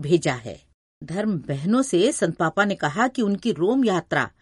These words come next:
हमें सुसमाचार प्रचार की सेवा और ईश्वर के वचन के प्रचार प्रसार के प्रति दैनिक प्रतिबद्धता की याद दिलाती है।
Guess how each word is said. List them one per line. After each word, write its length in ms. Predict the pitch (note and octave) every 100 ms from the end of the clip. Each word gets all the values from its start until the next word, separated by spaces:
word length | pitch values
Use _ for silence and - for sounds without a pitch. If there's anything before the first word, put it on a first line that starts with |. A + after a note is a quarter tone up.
| - - -
हमें 280 | F3 A3+ D#4+
सुसमाचार 720 | - B3 C4+ A#3 G3+ G3+ G#3+
प्रचार 360 | G#3+ F3+ G3 F#3+
की 140 | F#3+
सेवा 520 | - - E3 E3 C#4 - _
और 160 | F3+ F3
ईश्वर 360 | G3+ G#3 - C#4+
के 160 | - F3
वचन 380 | D3+ - A3
के 120 | G#3+ G#3+
प्रचार 540 | - D3+ - G3 F#3+ -
प्रसार 360 | D#3 F#3+ F3+
के 140 | F3 E3
प्रति 380 | - G#3 - C#4 - _ D3
दैनिक 440 | D#3+ G3 A3+ A#3+ -
प्रतिबद्धता 680 | D#3+ - D3+ D3 F3 -
की 320 | G3 - E3+ D3+
याद 260 | D3 C#3 -
दिलाती 420 | D#3+ G3 C#3+ - D3
है। 300 | - E2+